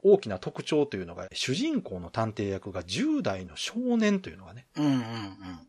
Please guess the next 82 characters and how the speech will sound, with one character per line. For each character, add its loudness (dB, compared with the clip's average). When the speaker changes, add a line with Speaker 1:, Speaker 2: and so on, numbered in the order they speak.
Speaker 1:
こ 4
れ 10
が 8
ね、 4
当 6
時 0
の -2
ア 0
ド 0
ベ 2
ン 0
チ 4
ャ 6
ー -2
ゲ 4
ー -4
ム -6
の -10
中 -2
で -6
も -18
非 -10
常 6
に 0
珍 8
し -2
か -6
っ -18
た。 -16
Speaker 2:
は -12
い。 -16
Speaker 1:
推 0
理 6
ア 10
ド 6
ベ 4
ン 2
チ 6
ャ 12
ー 6
ゲ 6
ー 4
ム -2
っ -8
て、 -6
こ -2
う、 0
や 2
っ -14
ぱ 8
り 0
殺 0
人 2
事 -2
件 2
が -8
起 -8
き -12
た -6
り -10
と -18
か、 -12
Speaker 2:
う 0
ん。 -4
Speaker 1:
内 4
容 10
的 2
に -2
ち -2
ょ -2
っ -4
と -6
こ -10
う、 -20
怖 12
い 8
話 -6
だ -12
っ -20
た -12
り -4
ね、 2